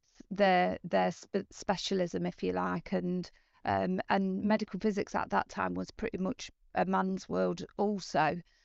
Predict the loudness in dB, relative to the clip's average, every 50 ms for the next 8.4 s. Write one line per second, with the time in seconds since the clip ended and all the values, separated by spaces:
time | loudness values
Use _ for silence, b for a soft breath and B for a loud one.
0 | b b b b 2 4 4 6 4 4 2 0 -2 -2 2 4 6 6 6 6
1 | 4 2 2 2 2 2 4 4 2 2 2 0 2 2 2 2 0 2 4 4
2 | 4 4 4 0 -2 -4 -2 -2 -2 -2 -2 -2 -4 -6 -4 -2 0 2 2 2
3 | 0 -2 -2 0 0 2 4 4 4 4 4 4 2 -2 -6 _ _ 0 2 2
4 | 4 2 2 0 0 -2 -4 -4 -6 _ _ _ _ _ _ _ _ _ _ _
5 | _ -14 -2 2 2 2 2 0 0 0 2 2 4 4 4 4 4 4 2 2
6 | 2 4 6 6 6 4 2 -2 -6 -4 -2 0 2 2 2 2 0 -2 -2 0
7 | 2 2 4 2 2 0 0 -2 -4 0 2 2 4 4 2 0 0 2 2 2
8 | 2 0 -2 -4 -8 -14 -20